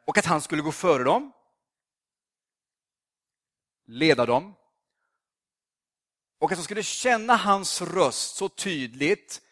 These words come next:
så att de inte skulle lyssna på främman-, främmande röster, på en främlings röst.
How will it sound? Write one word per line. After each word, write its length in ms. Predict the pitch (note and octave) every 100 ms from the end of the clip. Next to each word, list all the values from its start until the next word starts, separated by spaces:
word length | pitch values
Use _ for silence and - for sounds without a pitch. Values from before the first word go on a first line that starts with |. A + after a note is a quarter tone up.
| _ _ _ _ -
så 120 | D#3+
att 60 |
de 100 | F3
inte 560 | B2+ G#3+ G3+ D3 - F#3
skulle 280 | - D#3+ D#3+ _ -
lyssna 640 | D3 F3 - - C#3 C3
på 120 | C3
främman-, 760 | - - D3+ B2 A#2 A#2 A#2 A#2+
främmande 480 | - - C#3+ A#2 A#2
röster, 300 | A#2+ - -
på 120 | G#2
en 80 | A2+
främlings 920 | - - C3+ A2+ A2 A2 G#2+ - - _ _ _ _ _
röst. 640 | F#2 G#2+ G2+ - - -